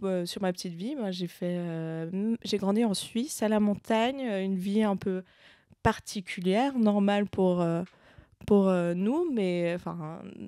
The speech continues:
voilà, mais pleine d'aventures, plein de voyages. Et, euh, j'ai continué avec des études en communication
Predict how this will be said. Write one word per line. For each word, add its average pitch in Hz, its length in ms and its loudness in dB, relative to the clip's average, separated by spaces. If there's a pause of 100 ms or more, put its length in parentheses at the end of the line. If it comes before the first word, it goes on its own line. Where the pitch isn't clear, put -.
(120)
voilà, 175 360 -2
mais 214 160 2
pleine 202 320 0
d'aventures, 196 640 0
plein 196 200 0
de 190 60 0
voyages. 185 640 -2 (600)
Et, 180 260 2
euh, 165 360 -2
j'ai 170 140 -2
continué 185 600 -2
avec 175 180 -2
des 180 240 -4
études 226 280 -2
en 208 100 4
communication 254 840 -2